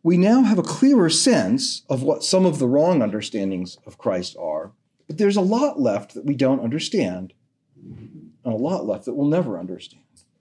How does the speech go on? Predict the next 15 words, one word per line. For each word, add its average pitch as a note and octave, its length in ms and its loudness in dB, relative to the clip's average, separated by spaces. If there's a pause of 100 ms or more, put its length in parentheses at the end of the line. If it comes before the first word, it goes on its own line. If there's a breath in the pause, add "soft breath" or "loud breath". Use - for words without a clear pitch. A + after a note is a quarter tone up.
(500)
I F3 80 4
have A3+ 120 4
said D#4 260 2
that D4+ 120 4
the A#3+ 80 4
church A#3+ 380 2
teaches A3+ 480 4
that B2 120 2
Christ D#3 400 2
is A#2+ 140 -4
one C#3+ 300 0
person D3+ 640 -2
in A2+ 120 -2
two C#3 200 2
natures, A#2+ 640 -2